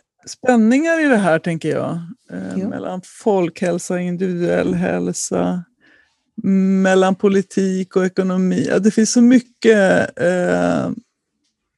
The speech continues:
Speaker 1: så många olika aspekter som är så viktiga.
Speaker 2: Mm.
Speaker 1: Eh.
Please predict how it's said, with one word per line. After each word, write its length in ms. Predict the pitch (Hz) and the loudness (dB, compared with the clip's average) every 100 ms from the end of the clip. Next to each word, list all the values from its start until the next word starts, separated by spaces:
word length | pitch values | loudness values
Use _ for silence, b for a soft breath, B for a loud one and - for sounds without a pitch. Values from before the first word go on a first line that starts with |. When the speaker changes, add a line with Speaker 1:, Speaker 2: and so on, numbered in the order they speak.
| - | -18
Speaker 1:
så 200 | 180 214 | -4 4
många 800 | 208 233 240 208 226 240 180 160 | 6 8 6 6 6 6 4 -2
olika 440 | - 185 175 180 175 | -4 0 0 2 0
aspekter 640 | 180 - 247 233 - - | 0 -2 -4 -4 -8 -6
som 240 | 170 - - | -6 -4 -4
är 340 | 143 - - | -2 0 -2
så 220 | - - | -4 -4
viktiga. 720 | 170 208 - - - 262 - 151 _ _ _ | -2 -2 -4 -8 0 2 0 -4 _ _ _
Speaker 2:
Mm. 260 | 220 208 220 - _ _ _ _ _ _ _ _ _ - | -8 -8 -8 -14 _ _ _ _ _ _ _ _ _ -12
Speaker 1:
Eh. 580 | 185 175 170 170 170 170 | -8 -6 -6 -6 -6 -6